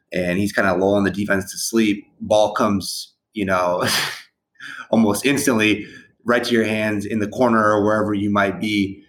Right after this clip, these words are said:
And it makes my job easy because I know that if the ball is coming my way, more often than not, you know, I have room and rhythm, and, you know, I gotta be aggressive taking those shots.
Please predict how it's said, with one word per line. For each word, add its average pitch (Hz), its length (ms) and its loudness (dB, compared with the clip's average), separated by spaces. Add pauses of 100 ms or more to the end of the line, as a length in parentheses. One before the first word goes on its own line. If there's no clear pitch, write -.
(180)
And 92 340 0
it 98 80 2
makes 110 220 0
my 104 160 2
job 95 320 2
easy 101 200 0
because 104 280 -2
I 101 100 2
know 104 220 0
that 92 260 0
if - 60 -16
the - 80 -8
ball 104 240 2
is 110 60 -4
coming 101 200 -4
my 95 160 2
way, 95 400 2
more 101 160 0
often 98 240 0
than 95 120 -4
not, 98 340 0 (200)
you - 80 -12
know, 90 80 2
I 92 140 2
have 95 300 0
room 95 200 0
and 92 80 -6
rhythm, 92 520 0 (100)
and, 92 500 -2
you 95 100 -6
know, 90 80 2
I 92 60 2
gotta 92 200 2
be 95 120 0
aggressive 92 380 -2
taking 95 260 -6
those 87 140 -10
shots. - 640 -2